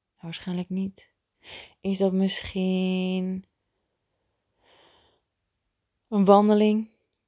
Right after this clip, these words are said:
buiten? Misschien ook niet. Maar als ik jou nou vertel dat jij ergens in jezelf iets heel magisch hebt zitten, iets waar jij echt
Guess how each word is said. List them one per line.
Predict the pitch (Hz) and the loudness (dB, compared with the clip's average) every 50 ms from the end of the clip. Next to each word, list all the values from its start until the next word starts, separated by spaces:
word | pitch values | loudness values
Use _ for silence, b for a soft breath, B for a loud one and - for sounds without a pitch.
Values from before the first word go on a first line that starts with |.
| _ _ _ | _ _ _
buiten? | - 202 180 202 196 202 214 214 - 214 214 214 226 - _ _ _ _ _ _ _ _ _ _ _ _ _ _ _ _ _ _ _ _ _ _ _ _ _ _ _ | -6 0 2 2 4 4 2 0 -2 -6 -10 -10 -10 -12 _ _ _ _ _ _ _ _ _ _ _ _ _ _ _ _ _ _ _ _ _ _ _ _ _ _ _
Misschien | - 190 - - 220 220 | -12 -8 -4 -2 0 0
ook | 233 254 - - | 0 0 -2 -2
niet. | 269 254 220 208 - - - _ _ _ _ _ _ _ _ _ _ _ _ _ _ _ _ _ _ _ _ _ _ _ _ _ _ _ _ | -2 -2 -2 -4 -6 -12 -20 _ _ _ _ _ _ _ _ _ _ _ _ _ _ _ _ _ _ _ _ _ _ _ _ _ _ _ _
Maar | _ 208 208 | _ 0 2
als | 214 220 220 | 4 4 2
ik | 240 226 | 2 0
jou | - 214 214 226 | 2 2 4 4
nou | 226 226 220 | 2 0 -2
vertel | - - 214 - 220 208 202 202 190 185 185 175 - _ _ _ _ _ _ _ _ _ | -4 -6 -6 -4 -2 0 2 2 0 0 -2 -6 -10 _ _ _ _ _ _ _ _ _
dat | - 196 175 | -10 -4 0
jij | 190 202 196 202 196 196 196 190 185 185 180 _ _ _ _ _ _ _ _ _ _ _ _ _ _ _ _ _ _ _ _ _ _ _ _ _ _ _ _ _ _ _ _ _ _ _ _ _ _ _ _ _ _ _ _ _ _ _ _ _ _ _ _ _ | 2 4 6 6 6 6 4 2 0 -2 -6 _ _ _ _ _ _ _ _ _ _ _ _ _ _ _ _ _ _ _ _ _ _ _ _ _ _ _ _ _ _ _ _ _ _ _ _ _ _ _ _ _ _ _ _ _ _ _ _ _ _ _ _ _
ergens | - 202 214 226 233 214 - 208 190 - - | -4 0 2 2 2 2 0 -2 -2 -2 -2
in | 180 190 190 | -2 0 0
jezelf | 190 180 170 185 180 180 175 175 170 165 - _ _ | 0 0 0 0 2 2 2 0 0 -2 -6 _ _
iets | - 185 - - | -16 -14 -10 -4
heel | 180 175 175 180 175 175 170 b b b b b b b | 0 2 2 2 2 0 -2 b b b b b b b
magisch | b 175 165 170 180 180 185 190 202 208 - - 190 - | b -6 -2 -2 0 0 0 0 0 -2 -4 -6 -8 -6
hebt | - 175 165 _ - | -8 -10 -10 _ -14
zitten, | - - 170 151 - 160 160 160 - | -10 -10 -10 -8 -8 -10 -10 -10 -10
iets | - 185 196 190 - - | -8 -10 -10 -10 -8 -6
waar | 175 170 170 | -4 -2 -2
jij | 170 170 170 175 175 180 175 175 175 - _ | 0 0 2 2 4 4 2 2 0 -4 _
echt | _ - 185 185 180 - - - - _ | _ -4 -4 -4 -4 -6 -12 -20 -20 _